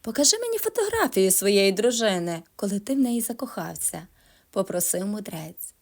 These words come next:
Чоловік показав. На фото була прекрасна юна леді. «Невже зараз ти зміг знайти якусь прекраснішу за це Боже створіння?» —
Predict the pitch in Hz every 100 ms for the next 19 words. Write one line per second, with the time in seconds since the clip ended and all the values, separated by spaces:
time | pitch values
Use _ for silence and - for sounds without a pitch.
0 | _ _ _ - 170 170 196 262 233 233
1 | 165 156 180 _ - - - - 247 302
2 | 571 539 320 247 240 220 202 202 196 302
3 | 320 302 277 202 190 185 175 165 156 -
4 | 180 175 _ _ _ _ 202 226 240 415
5 | - 381 403 311 - 285 269 320 302 285
6 | 277 320 392 381 294 - 247 247 226 311
7 | - 440 - 202 196 196 240 220 240 269
8 | 269 320 359 214 165 160